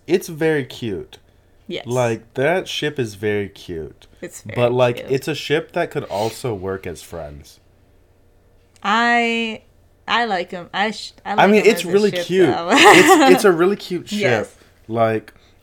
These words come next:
Speaker 1: it really is. Um, I mean, yeah.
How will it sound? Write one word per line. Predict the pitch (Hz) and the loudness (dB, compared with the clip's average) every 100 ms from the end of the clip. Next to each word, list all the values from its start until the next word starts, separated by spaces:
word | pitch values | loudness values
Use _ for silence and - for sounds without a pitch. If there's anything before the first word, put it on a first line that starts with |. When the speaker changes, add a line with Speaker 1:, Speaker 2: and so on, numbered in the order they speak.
| - | -4
Speaker 1:
it | 127 | -2
really | 117 143 147 110 | 0 0 0 0
is. | 101 98 92 - - - | -2 -4 -8 -16 -20 -10
Um, | 104 104 101 95 95 _ _ _ _ _ _ _ - | -8 -6 -6 -8 -12 _ _ _ _ _ _ _ -12
I | 107 | -8
mean, | 113 107 98 95 _ _ _ | -6 -6 -10 -14 _ _ _
yeah. | 101 104 | -4 -4